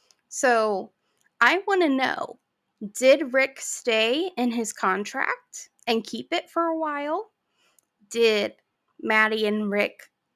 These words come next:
kind of work on their relationship? It's pretty clear Lil-, Lillian's out of the picture. I think we're pretty content with what happened with Lillian. I'd like to know whether or not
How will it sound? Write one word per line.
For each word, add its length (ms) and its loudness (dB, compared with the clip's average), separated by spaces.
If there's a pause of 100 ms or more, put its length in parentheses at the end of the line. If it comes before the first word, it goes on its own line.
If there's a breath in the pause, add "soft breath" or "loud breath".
(220)
kind 460 -2
of 180 0
work 240 0
on 140 2
their 140 2
relationship? 760 -4
It's 160 -4
pretty 300 -2
clear 320 -2
Lil-, 380 0
Lillian's 480 0
out 180 0
of 60 -8
the 80 -10
picture. 640 -4 (520 soft breath)
I 80 -2
think 180 -6
we're 120 4
pretty 280 -2
content 480 -4
with 180 -12
what 200 -8
happened 480 -6
with 160 -12
Lillian. 580 -8 (720)
I'd 140 2
like 240 2
to 160 4
know 320 0 (100)
whether 420 0
or 60 -2
not 520 -4